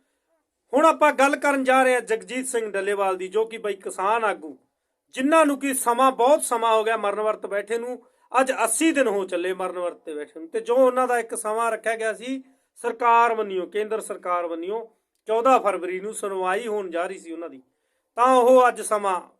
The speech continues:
ਬਹੁਤ ਇੰਤਜ਼ਾਰ ਸੀ ਆਪਣੇ ਕਿਸਾਨ ਭਰਾਵਾਂ ਨੂੰ। ਵੱਖੋ ਵੱਖ ਸ਼ਹਿਰਾਂ ਚੋਂ, ਪਿੰਡਾਂ ਚੋਂ, ਜੋ ਉੱਥੇ ਇੱਕ,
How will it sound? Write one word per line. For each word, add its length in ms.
ਬਹੁਤ 260
ਇੰਤਜ਼ਾਰ 580
ਸੀ 140
ਆਪਣੇ 320
ਕਿਸਾਨ 340
ਭਰਾਵਾਂ 340
ਨੂੰ। 140
ਵੱਖੋ 340
ਵੱਖ 240
ਸ਼ਹਿਰਾਂ 440
ਚੋਂ, 140
ਪਿੰਡਾਂ 380
ਚੋਂ, 280
ਜੋ 240
ਉੱਥੇ 280
ਇੱਕ, 200